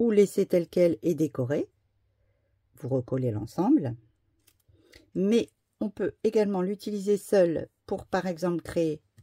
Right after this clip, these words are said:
une pochette. On colle ici les trois endroits, on colle pas ici. Et la troisième pièce, qui est l'onglet, voilà le die, hop,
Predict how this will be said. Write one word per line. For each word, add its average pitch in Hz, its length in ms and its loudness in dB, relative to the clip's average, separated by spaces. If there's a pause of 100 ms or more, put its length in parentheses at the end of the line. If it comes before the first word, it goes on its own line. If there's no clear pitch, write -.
(140)
une 139 260 0
pochette. - 600 -2 (960)
On 135 100 -6
colle 131 460 0 (160)
ici 131 320 -8
les 120 120 0
trois 117 280 -4
endroits, 156 560 0
on 139 120 -2
colle 127 320 0 (140)
pas 120 180 -6 (220)
ici. 135 480 -8 (880)
Et 440 220 10
la 349 60 6
troisième 170 500 4
pièce, 269 500 6
qui 262 220 4
est 233 40 6
l'onglet, 165 520 2 (540)
voilà 170 380 4
le 139 120 2
die, 165 640 0 (840)
hop, 349 180 0